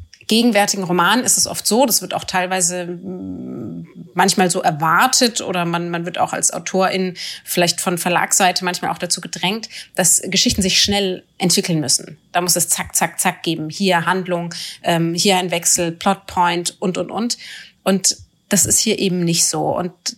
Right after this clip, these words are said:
das ist eben das, was, was mir eben auch so gut gefiel, wo du sagst,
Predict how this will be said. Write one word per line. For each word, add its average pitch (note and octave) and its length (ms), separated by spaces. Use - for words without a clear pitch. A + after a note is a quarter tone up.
das - 240
ist - 300
eben G3 240
das, F#3+ 240
was, - 420
was F3+ 160
mir G#3+ 240
eben F#3+ 140
auch E3 80
so - 100
gut - 140
gefiel, B3 320
wo F#3 60
du F3+ 80
sagst, F3 360